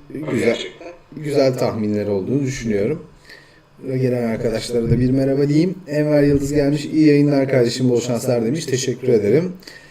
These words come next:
Ee, Davut Kuarov gelmiş. "İyi akşamlar. Hepsi girdi." demiş.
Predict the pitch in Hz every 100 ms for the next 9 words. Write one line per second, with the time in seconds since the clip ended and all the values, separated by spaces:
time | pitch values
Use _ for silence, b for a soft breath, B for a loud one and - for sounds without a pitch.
0 | B B B - 98 101 104 101 101 101
1 | 98 - 95 95 135 151 160 - - -
2 | - - 143 139 139 131 113 110 113 127
3 | 131 139 127 - 139 135 143 147 - 151
4 | 156 151 - 127 117 113 113 101 101 147
5 | - -